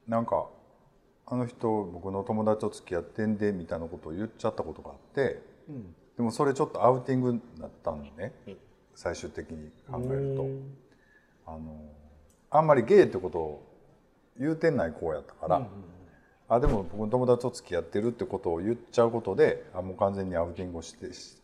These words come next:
Speaker 1: したなっていうことはありました。
Speaker 2: で、そんなことないよ。付き合うってだもん。
Speaker 3: あ、でもあそこさんはゲイだと明かしてる上でってことですよね。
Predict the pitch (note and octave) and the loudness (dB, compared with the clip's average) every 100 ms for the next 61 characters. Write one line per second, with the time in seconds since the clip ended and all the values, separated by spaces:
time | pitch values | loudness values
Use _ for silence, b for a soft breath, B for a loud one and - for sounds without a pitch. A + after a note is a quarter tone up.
0 | _ - F#2 F#2 C3 - G2 F2+ D#2 C#2+ | _ -4 -2 2 2 2 -6 -4 -8 -10
1 | D2+ D2+ D#2+ - B3+ C#4 D4 C#4+ C4+ D3 | -12 -12 -12 -8 -8 -4 0 0 0 -4
2 | G#2+ F#2 F2 - - F3+ F#3 A3+ A3 G#3 | -6 -10 -12 -16 -6 4 6 6 2 -8
3 | - G3 F#3 F3 G#3 - G3+ A#3 B3+ B3 | 2 6 6 6 0 2 2 2 0 4
4 | A#3+ A#3 C4 C#4+ - - F4 C4+ F#3 - | 2 2 -2 0 4 6 6 8 6 6
5 | - - D3+ - - D3+ C#3+ E3+ F3 C#3+ | 0 2 0 0 -10 -10 -8 -2 0 0
6 | E3+ - B2 A2 A2+ - - - | -6 -10 -12 -12 -14 -16 -20 -20